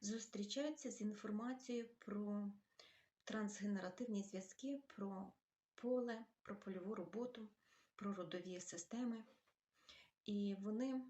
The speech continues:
відносяться до цього досить скептично, говорячи, що це якийсь бред, бред. Тобто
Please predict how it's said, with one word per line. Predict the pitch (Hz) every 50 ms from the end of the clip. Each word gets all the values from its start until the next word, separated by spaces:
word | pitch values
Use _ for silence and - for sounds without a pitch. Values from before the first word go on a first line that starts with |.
| - - _ _ _ _ _ _ _ _ _ _ _ _ _ _ -
відносяться | 202 214 202 240 240 240 - - - 208
до | 190 190 196 - - _ _ _
цього | - - 196 185 180
досить | 175 175 175 - - - - - - _ - - - -
скептично, | - - - - - - - 311 311 - - 277 277 277 277 - _ _ _ _ _ _ _ _
говорячи, | 214 202 208 202 190 190 - - 185
що | - - -
це | - - - 180 - - - - _ _ _ _ -
якийсь | 196 185 - 190 185 180 - _ _ -
бред, | 240 277 302 320 330 - - _ _ - 185 - - - - -
бред. | 202 160 214 233 294 349 - - - - _ _ _ _ _ _ _ _ _ _ _ _ _ _ _ _ _ _ _ _ _ _ _ _ _ _ _ _ _ _ _ _ _ _ _ _ _ _ _ _ _ _ _ _ _ _ _ _ _ _ _ _ _ _ _
Тобто | - 247 - - - 202 202 196 202